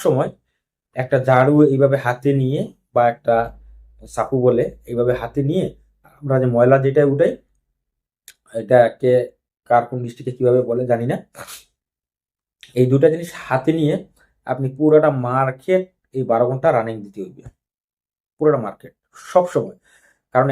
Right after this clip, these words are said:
একটা কাস্টমারে হঠাৎ একটা কোনো কিছু ফালাইছে ফ্লোরের মধ্যে, আপনি যদিও না দেখেন, আপনার সুপারভাইজারে এটা দেখবে, সাথে সাথে আপনারা ফোন দিবে। বা কোনো কোনো শপিং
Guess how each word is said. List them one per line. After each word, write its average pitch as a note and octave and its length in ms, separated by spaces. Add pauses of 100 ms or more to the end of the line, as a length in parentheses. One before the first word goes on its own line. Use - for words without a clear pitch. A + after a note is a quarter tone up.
একটা D#3+ 220 (680)
কাস্টমারে D3+ 520
হঠাৎ E3 240 (480)
একটা C3 200
কোনো C3+ 180
কিছু C3+ 200
ফালাইছে A#2+ 380
ফ্লোরের G#2+ 320
মধ্যে, F#2 220 (840)
আপনি B2 240 (140)
যদিও C3 340
না B2+ 60 (100)
দেখেন, C3+ 300
আপনার - 240
সুপারভাইজারে B2+ 540
এটা B2 200
দেখবে, A#2 220 (120)
সাথে C3+ 280
সাথে D#3+ 200
আপনারা B2 260
ফোন G#2+ 200
দিবে। F#2 160 (720)
বা A#2 160
কোনো B2 200
কোনো B2+ 160 (200)
শপিং B2 240